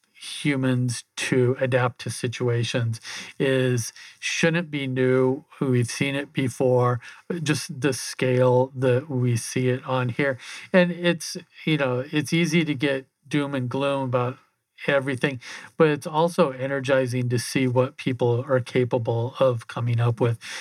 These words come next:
as solutions, uh, to these processes. And we're still ticking along. And, you know, so that's, um,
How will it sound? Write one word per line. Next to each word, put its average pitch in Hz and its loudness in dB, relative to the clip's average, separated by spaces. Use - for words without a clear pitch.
as 131 0
solutions, 120 0
uh, 127 0
to - 0
these 123 0
processes. 131 -2
And 165 4
we're 180 6
still 185 -2
ticking 180 0
along. 147 0
And, 123 -4
you 143 0
know, 131 0
so 131 0
that's, 135 -2
um, 123 -2